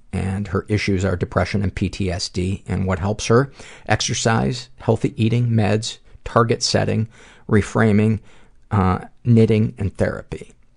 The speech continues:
And what have people said or done that has helped you with your issues? And she writes, "My sister talked about one of her teachers, a brilliant therapist,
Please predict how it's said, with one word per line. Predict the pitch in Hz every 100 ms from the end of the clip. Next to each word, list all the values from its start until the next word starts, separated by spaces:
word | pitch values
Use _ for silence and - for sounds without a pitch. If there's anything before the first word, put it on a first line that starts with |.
| _
And | 101 95 98
what | 107
have | 110
people | - -
said | 104 117 107
or | 95
done | 107 104 110
that | 101
has | 92
helped | - 101 -
you | 107
with | 107
your | -
issues? | - 120 127 143 131
And | 113
she | -
writes, | 113 110 -
"My | 113
sister | - 123 -
talked | - 104 104
about | 104 95 -
one | 104 101
of |
her | 95
teachers, | 98 - 123 123 76 69 -
a |
brilliant | 101 107 107 - -
therapist, | - 98 78 - 85 -